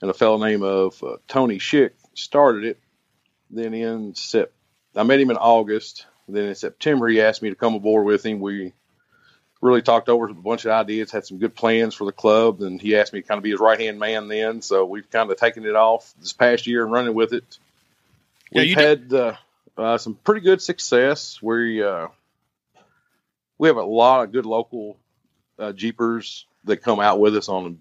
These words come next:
Speaker 1: whether it's a, a parking lot party, as we call it, whether it's just, uh, hanging out at local car shows, or even we do a Taco Tuesday nights a lot of times when the weather's bad, and, and just go to, you know, Mexican restaurant and hang out and eat and talk, and talk Jeeps or whatever,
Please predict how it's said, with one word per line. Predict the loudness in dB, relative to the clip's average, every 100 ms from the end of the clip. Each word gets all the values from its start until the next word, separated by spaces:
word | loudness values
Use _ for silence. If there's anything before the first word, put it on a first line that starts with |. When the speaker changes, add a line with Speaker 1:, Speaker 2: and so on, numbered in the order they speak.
| _
Speaker 1:
whether | 0 0 2 -2
it's | -4 -8 -4
a, | -2 -2
a | -4
parking | 2 2 2 2
lot | 2 2 2
party, | 2 2 2
as | -4
we | -6
call | -2 0 0
it, | 0
whether | -4 -4 -10
it's | -12
just, | -16 -16 -8
uh, | -4 -4 -6 _ _ _ _ _
hanging | -2 0 2
out | 2
at | 2
local | 0 0
car | 0 2 2 0
shows, | 0 0 -2 -6 -8 -6
or | -4 -4
even | -6 -6
we | -4
do | -2 -2
a |
Taco | 0 2 2 0
Tuesday | 0 0 -2
nights | 0 0 2
a |
lot | 2 2
of |
times | 0 -2 -2 -10 -16 -8
when | -2
the |
weather's | 2 2 0
bad, | 0 2 2 0
and, | -4 -20 _ _ _ _ _ _ _ _ _
and | -8 -6
just | 4
go | 4
to, | 4 2 -4 -6
you |
know, | 0
Mexican | 2 2 2
restaurant | 0 2 0 0
and |
hang | -2 0
out | 0 0
and | -2
eat | -4
and | -2
talk, | 4 4 2 _
and | 0
talk | 0 0
Jeeps | -12 -14 -10
or | -8
whatever, | -2 0 0 -4